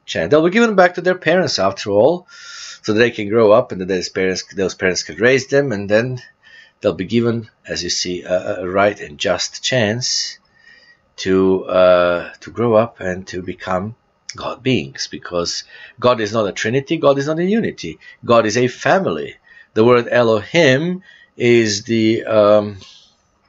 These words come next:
uh, how can I say that, singular, singularity of, of plurality, which means God is a family into which limitless, endless number of God beings can be born into.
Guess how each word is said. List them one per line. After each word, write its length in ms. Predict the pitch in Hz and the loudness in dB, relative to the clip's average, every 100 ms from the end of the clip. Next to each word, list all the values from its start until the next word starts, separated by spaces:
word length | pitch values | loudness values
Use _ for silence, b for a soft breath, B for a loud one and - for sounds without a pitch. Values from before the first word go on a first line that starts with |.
| _ - B B B B _ | _ -16 B B B B _
uh, 260 | - 107 98 | -6 -4 -2
how 220 | 98 120 | -2 -2
can 160 | 117 107 | 0 -2
I 80 | 98 | -4
say 320 | - 113 101 | -2 0 0
that, 160 | 85 82 | 0 0
singular, 800 | - 190 180 170 165 160 147 | 2 2 2 4 6 4 2
singularity 760 | - - 123 131 147 151 139 135 | -2 -2 2 4 4 4 0 -2
of, 440 | - 131 120 117 - | 4 6 6 2 0
of 300 | 123 110 - | 0 0 -6
plurality, 680 | 120 107 127 101 - - - - _ B B B B B | -2 4 4 2 -4 -16 -20 -20 _ B B B B B
which 260 | 156 156 | 0 0
means 460 | 208 240 143 165 - | 2 4 4 2 -2
God 320 | - 135 143 | 2 4 4
is 100 | 123 | 0
a 100 | 127 | -4
family 560 | 123 - 113 127 165 165 | -4 0 0 2 0 0
into 220 | 117 117 | -2 -2
which 480 | 113 120 - - - _ _ _ _ _ _ _ _ | 0 0 0 -4 -6 _ _ _ _ _ _ _ _
limitless, 1040 | - 113 117 147 208 180 - 104 87 - - - | 0 4 6 6 6 4 -2 -4 -4 -6 -8 2
endless 680 | 196 214 180 127 107 - | 4 4 4 2 2 -4
number 540 | 131 120 147 170 131 113 | -4 0 2 2 2 -2
of 200 | - 104 | -2 0
God 280 | 107 107 - | 4 4 2
beings 440 | 117 95 90 - | -2 -2 -4 -8
can 240 | - 90 | -6 -8
be 100 | 87 | -8
born 500 | 85 85 107 107 98 - | -10 -2 2 4 2 -2
into. 420 | 101 90 - - | -6 -6 -10 -18